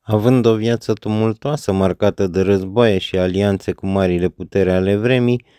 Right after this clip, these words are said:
Mihai Viteazul rămâne un simbol al luptei pentru unitatea națională și independența țării românești.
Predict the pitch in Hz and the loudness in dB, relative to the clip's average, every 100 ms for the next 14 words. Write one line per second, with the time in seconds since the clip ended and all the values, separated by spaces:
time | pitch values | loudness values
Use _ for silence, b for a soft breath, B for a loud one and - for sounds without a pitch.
0 | b - 113 117 120 110 107 - 113 104 | b -4 -2 2 2 2 0 2 2 2
1 | 104 101 104 107 104 98 98 98 98 95 | -2 0 2 2 2 2 0 -2 -4 -2
2 | 92 101 90 90 92 - 95 90 92 90 | 0 2 2 2 -2 -2 -2 -2 -2 -4
3 | - 90 87 90 98 90 85 82 87 - | -2 0 0 -2 -2 -2 -2 -2 -2 -4
4 | 87 92 101 92 90 - 90 87 85 - | -4 0 0 2 0 -2 -4 -2 -2 -2
5 | 87 82 85 78 80 78 87 78 76 73 | -4 -2 -2 -2 -6 -6 -4 -2 0 -2
6 | 78 87 90 71 | 0 0 0 -2